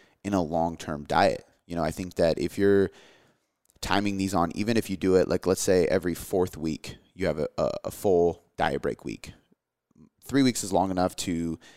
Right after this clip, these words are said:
see fat loss for sure. You know, you're in a deficit for three weeks, and then you can have, like, a, a peaking week. So three weeks of, like, a, a,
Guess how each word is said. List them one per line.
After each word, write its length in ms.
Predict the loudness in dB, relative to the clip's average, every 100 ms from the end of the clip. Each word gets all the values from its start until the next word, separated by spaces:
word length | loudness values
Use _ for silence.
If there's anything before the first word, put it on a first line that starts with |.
| _ _ _ _ _ -10
see 220 | -6 -2
fat 220 | 0 0
loss 220 | 0 0
for 100 | -4
sure. 280 | -4 -4 -6
You 100 | -6
know, 60 | -6
you're 220 | -4 -4
in 120 | -4 -10
a 80 | -2
deficit 320 | -2 -2 -6
for 60 |
three 100 | -6
weeks, 260 | -4 -4 -4 -6
and 160 | -2
then 300 | -2 -4 -6
you 140 | -6 -6
can 100 | -4
have, 260 | -4 -2
like, 140 | -2 -4
a, 140 | -6 -6
a 60 | -8
peaking 340 | -8 -8 -10
week. 160 | -10 -4
So 120 | -4
three 240 | -2 0
weeks 220 | 2 0
of, 140 | 0 0
like, 240 | -4 -4 _ _ _
a, 120 | -2 0
a, 180 | -2 -4